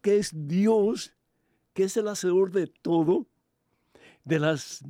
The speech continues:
múltiples galaxias y constelaciones y nebulosas y todo lo demás, y de los átomos y de las partículas más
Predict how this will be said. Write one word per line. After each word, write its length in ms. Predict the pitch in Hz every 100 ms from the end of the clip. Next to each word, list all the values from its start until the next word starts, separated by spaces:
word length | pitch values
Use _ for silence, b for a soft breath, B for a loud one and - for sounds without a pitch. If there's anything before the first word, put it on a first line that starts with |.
| 190
múltiples 1080 | 160 131 240 302 262 - 180 - 147 147 -
galaxias 720 | 135 131 175 - - 175 160
y 60 | 143
constelaciones 920 | 147 - 135 120 - 170 202 185 -
y 60 |
nebulosas 640 | 135 123 127 156 226 202 160
y 60 | 175
todo 180 | 196
lo 60 | 196
demás, 260 | 185 220 - B B B
y 120 | 151
de 100 | 160
los 200 | 156 160
átomos 460 | 196 233 220 226 208
y 60 | 170
de 80 | 151
las 160 | 131
partículas 480 | - 160 214 220 175
más 260 | 220 220